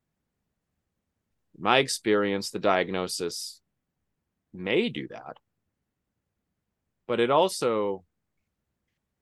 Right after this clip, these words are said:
makes your life harder in some ways. And they about balance each other out.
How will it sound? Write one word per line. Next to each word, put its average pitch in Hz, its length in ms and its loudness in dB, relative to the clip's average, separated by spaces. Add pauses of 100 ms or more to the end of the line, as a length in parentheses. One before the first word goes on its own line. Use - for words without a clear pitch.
(340)
makes 120 260 0
your 127 80 4
life 104 160 4
harder 95 320 2
in 82 80 -4
some 76 240 -8
ways. 50 460 -16 (1300)
And 101 500 2 (2750)
they 107 220 2
about 107 400 4
balance 101 400 2
each 85 160 -12
other 76 240 -4
out. 55 200 -12